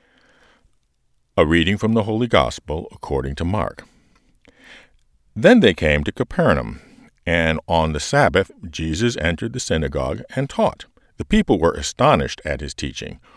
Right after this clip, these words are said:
for he taught them as one having authority and not as the scribes. In their synagogue was a man with an unclean spirit. He cried out,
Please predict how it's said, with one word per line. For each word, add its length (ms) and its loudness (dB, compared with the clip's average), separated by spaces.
for 160 2
he 140 0
taught 340 0
them 260 0
as 240 -2
one 340 0
having 420 -2
authority 840 0
and 160 -4
not 340 -2
as 400 -8
the 120 -14
scribes. 580 -6
In 220 6
their 180 4
synagogue 600 0
was 160 -4
a 60 -2
man 440 -4
with 140 -4
an 160 -4
unclean 560 -2
spirit. 520 -4
He 100 -2
cried 440 2
out, 280 2